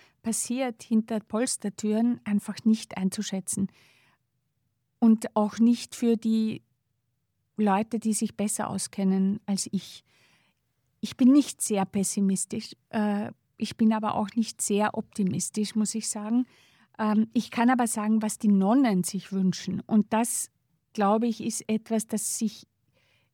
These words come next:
eigentlich jeder Mensch wünschen darf, nämlich, dass endlich das Gespräch mit ihnen gesucht wird, dass ihre Ansprüche als legitim erachtet werden, dass ihre Bedürfnisse ernst genommen werden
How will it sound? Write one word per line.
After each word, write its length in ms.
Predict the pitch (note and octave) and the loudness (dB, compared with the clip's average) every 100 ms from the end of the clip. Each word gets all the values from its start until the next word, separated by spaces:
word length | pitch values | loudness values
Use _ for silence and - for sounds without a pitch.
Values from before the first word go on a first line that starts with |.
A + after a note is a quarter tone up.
| _ _ - | _ _ -4
eigentlich 560 | F#3+ A3 A3+ A3+ G#3+ - _ _ _ _ _ - | 2 4 4 2 -2 -6 _ _ _ _ _ -2
jeder 300 | G#3+ A#3 A#3 | 2 4 4
Mensch 360 | G#3 G3 - | 2 0 -2
wünschen 600 | G3+ G3 - G3 G3 - | -2 -2 0 -2 -2 -6
darf, 380 | - E3 G3+ - | -8 -6 -6 0
nämlich, 580 | G#3+ G#3 A3 A#3+ A#3 - _ _ _ _ _ _ | 2 4 4 2 -2 -8 _ _ _ _ _ _
dass 420 | - A3 - - - _ | -2 0 0 -4 -8 _
endlich 380 | G#3+ G#3+ G#3 G#3+ | 0 2 2 -4
das 220 | - - | -6 -8
Gespräch 560 | G#3+ - F#3 F#3 A3+ - | -8 -8 -6 -4 -4 -4
mit 200 | B3 A#3 | -4 -2
ihnen 300 | A#3+ B3 A#3+ | 0 2 0
gesucht 480 | A#3 - A#3+ - - | -2 -6 -8 -8 -6
wird, 420 | B3 B3+ - - _ _ | -6 -6 -16 -20 _ _
dass 300 | A3 G#3 - - | -4 -4 -4 -2
ihre 400 | A3+ G#3 G#3 - - | 0 0 -2 -6 -6
Ansprüche 800 | F#3 F#3+ - A3+ G#3+ - G#3+ - | -2 -2 -2 -2 -2 -2 -6 -4
als 200 | G3+ - | -6 -4
legitim 600 | G3+ G3 - G3 G#3+ C4 | -2 -2 -2 2 4 2
erachtet 640 | - A#2+ A3 - B3+ A#3+ | -2 -6 -8 -10 -10 -6
werden, 240 | A#3 A#3+ | -2 0
dass 200 | A3 G#3 | 0 -2
ihre 220 | A#3 G#3 G3 _ | -4 -6 -6 _
Bedürfnisse 640 | G3 - G#3+ - C4 B3+ | -6 -2 -2 -2 -6 -6
ernst 340 | B3+ A#3 A3+ - | -4 -4 -4 -2
genommen 480 | A#3 A3+ A3+ A#3+ A#3 | 2 4 2 2 -2
werden 360 | A3+ A#3 B3+ | -4 -2 -2